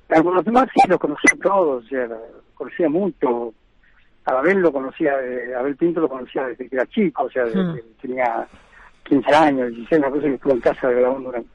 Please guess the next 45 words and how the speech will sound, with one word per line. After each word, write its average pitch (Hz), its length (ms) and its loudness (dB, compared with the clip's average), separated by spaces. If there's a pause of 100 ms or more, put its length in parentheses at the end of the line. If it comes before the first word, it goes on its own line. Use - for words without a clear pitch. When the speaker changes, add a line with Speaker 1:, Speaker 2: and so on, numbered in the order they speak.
Speaker 1:
una 131 240 -4
cosa - 220 -6
en 143 60 -2
el 120 100 -4
estudio 143 200 2
de 127 100 0
mi 131 60 -4
casa. - 420 0 (380)
Speaker 2:
Hmm. 196 200 0 (260)
Speaker 1:
A 156 100 4
Luciano 170 360 4
Pariga 190 280 4
también 165 300 -2
lo 131 60 -6
conozco 135 280 -6 (120)
<laughs> - 100 -20
desde, 151 360 -4
desde 151 280 0
chiquito, 151 540 -8 (320)
desde 139 240 -6
chiquito - 320 -2
cuando 135 160 4
empezó 143 240 0
a 147 40 2
cantar. 143 400 2 (840)
Y, 160 120 -2
eh, 135 460 6 (120)
bueno, 175 180 6
los 135 160 4
demás 151 280 0
son, 151 160 -6 (180)
bueno, 135 360 -8 (120)
eh, 131 460 -4
a 131 200 -6
Nahuel 139 280 -6
Perici 160 340 2
también 131 220 -4
lo 120 60 -6
conozco 123 360 -6
desde, 113 300 -6 (340)
casi 147 240 0
desde 127 220 2
el 131 80 2
vamos, 170 360 4
digamos. 147 400 -6